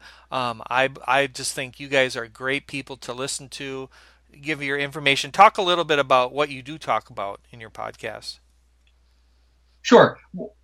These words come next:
Speaker 2: mostly what we're looking for in the podcast, it, I want it to be fun.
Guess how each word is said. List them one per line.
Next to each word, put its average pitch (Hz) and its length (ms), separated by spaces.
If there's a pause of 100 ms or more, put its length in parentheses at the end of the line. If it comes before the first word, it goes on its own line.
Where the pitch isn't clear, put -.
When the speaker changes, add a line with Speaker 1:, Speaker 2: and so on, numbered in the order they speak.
(160)
Speaker 2:
mostly 339 480
what 214 160
we're 175 160
looking 156 320
for 143 220
in 131 100
the 120 60
podcast, 110 560
it, 120 120 (260)
I 143 120
want 190 200
it 190 100
to 165 60
be 175 140
fun. 123 460